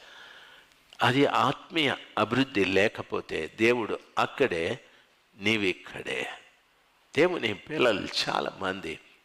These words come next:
"ఎందుకు నాకు దేవుడు సహాయం చేయలేదు?" అని ప్రశ్న వేస్తారు.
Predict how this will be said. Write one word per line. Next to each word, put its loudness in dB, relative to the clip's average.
"ఎందుకు 0
నాకు 0
దేవుడు 0
సహాయం -2
చేయలేదు?" -6
అని 2
ప్రశ్న -2
వేస్తారు. -4